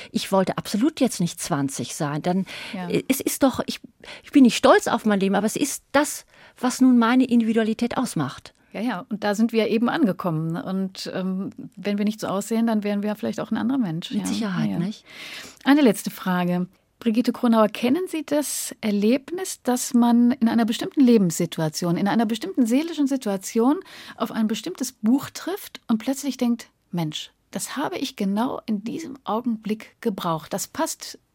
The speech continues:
Speaker 2: ja wie der Deckel auf den Topf. Das passt hundertprozentig in diese Situation, in der ich im Augenblick lebe?“
Speaker 1: Ja,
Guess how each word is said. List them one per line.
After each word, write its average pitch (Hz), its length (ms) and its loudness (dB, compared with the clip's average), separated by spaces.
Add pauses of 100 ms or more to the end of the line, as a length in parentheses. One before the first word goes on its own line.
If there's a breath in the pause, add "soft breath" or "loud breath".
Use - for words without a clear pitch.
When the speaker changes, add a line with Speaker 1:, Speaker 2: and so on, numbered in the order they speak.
(140)
Speaker 2:
ja 202 340 -4
wie 247 100 2
der 226 220 -4
Deckel 247 340 -6
auf 202 160 -4
den 190 220 -4
Topf. - 480 -12
Das - 180 -6
passt - 320 -6
hundertprozentig 254 640 -4
in 208 120 0
diese 277 180 0
Situation, 220 500 -2
in 175 120 -4
der 196 100 -4
ich 190 80 -8
im 190 80 -6
Augenblick 180 380 -6
lebe?“ 185 240 -4 (880 loud breath)
Speaker 1:
Ja, 170 240 2